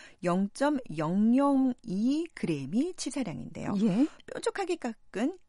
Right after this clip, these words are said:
Speaker 1: 연필심 끝에 올린 양으로도 사망에 이를 수가 있는 겁니다.
Speaker 2: 그 정도입니까?
Speaker 1: 예, 최근에는 또 특히 젊은 층의 사용량이 많은데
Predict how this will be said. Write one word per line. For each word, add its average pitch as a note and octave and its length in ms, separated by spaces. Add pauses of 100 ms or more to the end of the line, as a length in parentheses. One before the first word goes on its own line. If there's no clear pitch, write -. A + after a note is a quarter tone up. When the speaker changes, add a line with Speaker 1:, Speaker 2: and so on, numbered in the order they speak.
Speaker 1:
연필심 G3 680 (120)
끝에 E4 520
올린 A3+ 380
양으로도 D#3+ 560 (160)
사망에 D4 440
이를 G#3+ 140
수가 - 200
있는 F3 160
겁니다. - 340
Speaker 2:
그 A3 140
정도입니까? E3+ 580
Speaker 1:
예, D3 240
최근에는 G#3 640 (140)
또 D3 120 (140)
특히 - 200
젊은 B3+ 440
층의 B3 500
사용량이 A3 460
많은데 E3 540